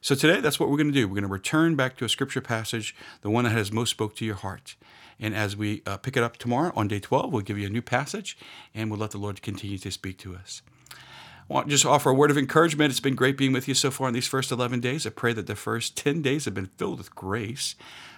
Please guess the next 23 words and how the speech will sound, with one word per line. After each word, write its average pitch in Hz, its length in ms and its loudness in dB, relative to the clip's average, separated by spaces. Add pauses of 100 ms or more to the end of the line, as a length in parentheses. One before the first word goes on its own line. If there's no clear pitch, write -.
Hope - 180 -6
that 104 120 -4
you're 95 100 -8
praying 123 380 2
well 123 360 4
and 104 120 2
that, 104 320 -6
uh, 101 160 -2
you're 101 180 -6
experiencing 101 460 -4
the 98 100 -4
Lord's 98 200 -4
presence. 127 560 -4 (500)
Let 135 60 2
me 107 60 2
offer 113 280 2
a - 80 -8
couple 135 260 -2
words 113 240 0
of 104 80 -4
encouragement 98 680 -6
for 92 240 -10
us. - 320 -14